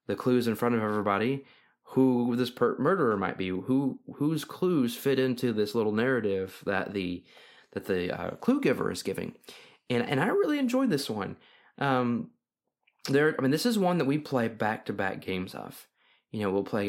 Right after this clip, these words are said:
game. "Okay, let's play that again. It was a lot of fun. Oh, I wanna be the forensic scientist this time." There, there are times when it can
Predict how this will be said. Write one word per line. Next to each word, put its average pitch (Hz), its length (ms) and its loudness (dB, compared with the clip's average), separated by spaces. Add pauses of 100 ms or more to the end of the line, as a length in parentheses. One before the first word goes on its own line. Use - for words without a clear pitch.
game. - 100 -2
"Okay, 156 160 -2
let's 107 160 -4
play - 180 -8
that 107 160 -4
again. 113 320 -8
It - 80 -18
was 110 120 -8
a 113 40 -2
lot 101 80 -2
of - 60 -12
fun. - 180 -6
Oh, 139 80 0
I 147 80 4
wanna 156 160 4
be 120 100 0
the 101 220 0
forensic 101 460 -2
scientist 92 500 -8
this - 140 -8
time." - 280 -12 (600)
There, 156 320 4
there 180 160 4
are 262 180 2
times 254 460 0
when 208 120 2
it 190 120 -2
can 160 400 -2